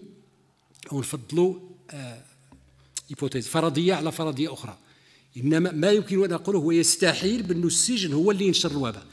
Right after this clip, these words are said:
الوباء جا من برا، وديك الساعة يمكن الطريقة الشيء، وراه قلتها، إلا دخل واحد راه صافي، ما بقينا نتحكموا فيه. النائبة، آه، يمكن راه حنا فكرنا فيها غير بالنسبة للأجانب، حيت كنتكلموا على هادشي ديال الهاتف،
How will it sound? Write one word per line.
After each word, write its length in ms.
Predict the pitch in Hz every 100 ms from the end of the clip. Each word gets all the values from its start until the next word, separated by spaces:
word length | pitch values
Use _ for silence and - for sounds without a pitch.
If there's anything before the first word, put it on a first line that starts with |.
| -
الوباء 340 | 147 175 175 147
جا 160 | 180
من 120 | 226
برا، 380 | 202 185 196 - - - _ -
وديك 120 | -
الساعة 200 | - 190
يمكن 200 | 208 180
الطريقة 320 | - 196 190
الشيء، 460 | 127 - 220 175 185
وراه 160 | 165 185
قلتها، 360 | 143 143 107 - -
إلا 160 | 190 226
دخل 200 | - 196
واحد 280 | 202 - 147
راه 80 | 131
صافي، 260 | 147 110
ما 60 | 135
بقينا 240 | - 160
نتحكموا 380 | 139 - - 123
فيه. 140 | - _ _ 131
النائبة، 320 | 156 160 185
آه، 80 | 185 - 170 - 160 156
يمكن 580 | 160 175 175 190 196 - - _ -
راه 180 | 147 151
حنا 200 | - 156
فكرنا 340 | - - 156
فيها 200 | - 160
غير 140 | 139 170
بالنسبة 360 | 165 139 151
للأجانب، 520 | 151 160 123 135 120
حيت 160 | - 135
كنتكلموا 500 | - 139 - 139 151
على 120 | 135
هادشي 200 | 131 -
ديال 140 | 139 131
الهاتف، 460 | 127 135 180 -